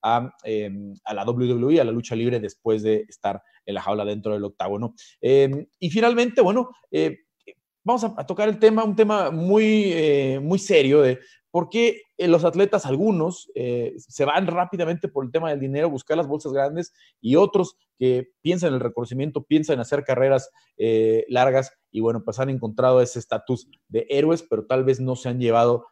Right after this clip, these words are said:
las grandes bolsas, y hay muchos nombres ahí que nos vienen a la mente. Vamos a platicar de eso. Entramos, eh, de lleno entonces a nuestro primer tema, U F C doscientos cuarenta y nueve. ¿Qué va a pasar con, eh, con ahora ya no Khabib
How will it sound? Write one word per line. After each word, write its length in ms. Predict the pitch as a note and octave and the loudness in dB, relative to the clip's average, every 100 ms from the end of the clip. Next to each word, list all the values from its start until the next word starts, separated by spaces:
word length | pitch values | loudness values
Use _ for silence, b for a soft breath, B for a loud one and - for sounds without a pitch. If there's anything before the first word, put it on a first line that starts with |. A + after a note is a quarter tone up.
| _ | _
las 220 | G2+ G2+ | -6 -2
grandes 300 | A2+ B2+ A2 | -2 -2 -2
bolsas, 440 | G#2+ A#2 A#2+ - - | 0 -2 -2 -8 -6
y 80 | A#2 | -4
hay 100 | A2 | -2
muchos 300 | A2+ A#2 A2 | -4 -6 -6
nombres 280 | A2 G#2+ | -4 -6
ahí 140 | G2+ G#2 | -6 -8
que 100 | A2 | -8
nos 100 | F#2 | -8
vienen 180 | A2 G#2+ | -6 -6
a 40 | |
la 80 | G2+ | -4
mente. 360 | A2+ A#2+ C3+ b b _ | -6 -2 -4 b b _
Vamos 280 | A#2+ B2 A2 | 0 0 -4
a 60 | |
platicar 460 | - - - G#2+ G2+ _ _ | -12 -14 -4 -4 -4 _ _
de 380 | F#2+ A#2 B2 - - | -4 -2 -2 -6 -12
eso. 300 | - - A2+ | -10 -8 -6
Entramos, 440 | C3 C4 B3 G3 | 2 4 4 0
eh, 320 | F3 D#3+ E3+ C#3+ | 2 2 0 2
de 120 | D3+ | 2
lleno 220 | G#3+ B3+ | 4 2
entonces 480 | G3+ A#3 A3+ A3 - | 2 0 2 0 -2
a 120 | C3+ C#3+ | -4 -2
nuestro 260 | D3+ D#3 | -2 -2
primer 280 | C3+ F3 A3 | -2 -2 2
tema, 340 | A3+ C4 C4+ b b - | 0 0 -4 b b -2
U 140 | C4 | 2
F 140 | G#3 | 2
C 60 | G#3+ | 4
doscientos 320 | G#3+ A3+ A3+ | 2 4 0
cuarenta 300 | - E3 D#3+ | 2 2 2
y 40 | E3+ | 2
nueve. 320 | A#3 G3 A#2+ _ | 4 4 2 _
¿Qué 80 | - | 4
va 80 | - | 4
a 60 | - | 4
pasar 300 | D3+ F#3 F#3 | 0 0 0
con, 200 | D3 C#3+ | -6 -2
eh, 220 | C3+ C3 | -4 -2
con 300 | C3 B2 B2 _ _ _ _ _ - | -2 -2 -6 _ _ _ _ _ 0
ahora 300 | G#2+ A3+ E3+ | 6 8 8
ya 100 | C#3+ | 4
no 80 | |
Khabib 260 | C3+ G#3 | 2 0